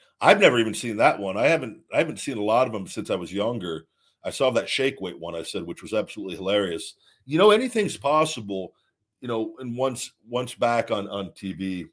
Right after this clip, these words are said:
I think the, you get on T V, and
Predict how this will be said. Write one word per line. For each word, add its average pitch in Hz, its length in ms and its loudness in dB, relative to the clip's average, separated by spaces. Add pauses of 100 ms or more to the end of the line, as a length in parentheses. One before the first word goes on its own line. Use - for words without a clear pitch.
(400)
I 107 100 0
think 127 420 -8 (420)
the, 98 540 2 (2250)
you - 260 -2
get 147 180 2
on 127 220 2
T 120 220 -2
V, 110 380 -2 (760)
and 92 360 -2